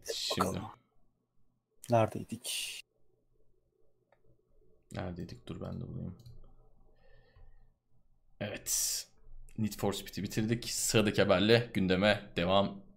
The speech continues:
Speaker 2: ediyoruz. Rüyayı da anlattıktan sonra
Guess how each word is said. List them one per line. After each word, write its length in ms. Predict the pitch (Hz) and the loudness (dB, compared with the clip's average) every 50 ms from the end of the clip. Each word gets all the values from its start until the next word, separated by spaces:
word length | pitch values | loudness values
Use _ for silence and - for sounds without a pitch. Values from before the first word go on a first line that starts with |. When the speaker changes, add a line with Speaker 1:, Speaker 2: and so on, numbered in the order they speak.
| - - - - | -20 -6 2 2
Speaker 2:
ediyoruz. 680 | 101 190 202 208 196 95 98 87 - - - - - _ - - - - - _ _ - | 4 4 6 6 6 6 4 2 -2 -4 -6 -8 -10 _ -20 -20 -20 -20 -20 _ _ 0
Rüyayı 280 | 95 95 98 98 98 95 | 8 10 10 10 10 10
da 100 | 101 98 | 8 6
anlattıktan 460 | 98 98 - - - - 104 101 98 | 4 2 -2 -8 -2 2 4 4 4
sonra 520 | - - 95 98 104 117 123 127 127 - | 4 2 4 8 10 10 10 10 8 2